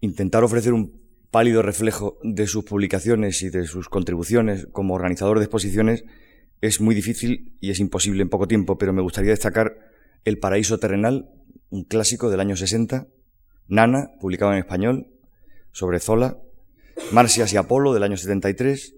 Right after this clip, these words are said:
Fundamentos del año, del, eh, arte moderno, perdón, del año ochenta y siete, La modernidad escindida, del año dos mil cuatro, o El siglo fragmentado, del año mil novecientos noventa y cinco.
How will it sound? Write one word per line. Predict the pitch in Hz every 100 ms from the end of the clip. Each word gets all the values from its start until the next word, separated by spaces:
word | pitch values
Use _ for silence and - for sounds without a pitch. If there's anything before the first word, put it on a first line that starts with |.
| _
Fundamentos | - 107 95 110 107 107
del | 104
año, | 107 104 98
del, | 98 101 95 95 - -
eh, | 95 90 87 -
arte | 104 104 98
moderno, | 95 104 120
perdón, | 101 101 131 - -
del | 95
año | 98
ochenta | 92 95 90
y | 82
siete, | 110 - 131 - _ _ _ _ -
La | 101
modernidad | 95 98 92 107
escindida, | 107 98 98 110 120 - -
del | 92
año | 98 101
dos | 95
mil | 92 90
cuatro, | 110 110 120 - _ _ _ _ -
o | 98
El | 87
siglo | 101 101
fragmentado, | 101 92 87 98 98 104
del | 85 92
año | 95 92
mil | 95
novecientos | 87 87 85 85
noventa | 82 80
y | 80
cinco. | 82 -